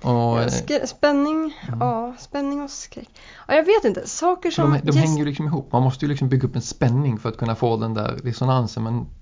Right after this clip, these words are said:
Speaker 1: det är olika saker vad man jobbar
Speaker 2: Jag
Speaker 1: efter, skulle jag säga.
Speaker 2: undrar om jag någonsin har läst någonting som
Speaker 1: Mm.
Speaker 2: har gett mig någon sån där dissonans. Jag kan verkligen inte förstå vad grejen är riktigt, tror jag.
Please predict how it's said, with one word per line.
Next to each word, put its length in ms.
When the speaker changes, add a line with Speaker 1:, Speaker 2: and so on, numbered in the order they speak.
Speaker 1:
det 480
är 340
olika 280
saker 360
vad 120
man 100
jobbar 140
Speaker 2:
Jag 80
Speaker 1:
efter, 240
skulle 160
jag 60
säga. 240
Speaker 2:
undrar 280
om 80
jag 80
någonsin 460
har 60
läst 500
någonting 340
som 100
Speaker 1:
Mm. 120
Speaker 2:
har 60
gett 260
mig 100
någon 160
sån 140
där 100
dissonans. 600
Jag 100
kan 180
verkligen 320
inte 120
förstå 480
vad 160
grejen 500
är 340
riktigt, 420
tror 180
jag. 100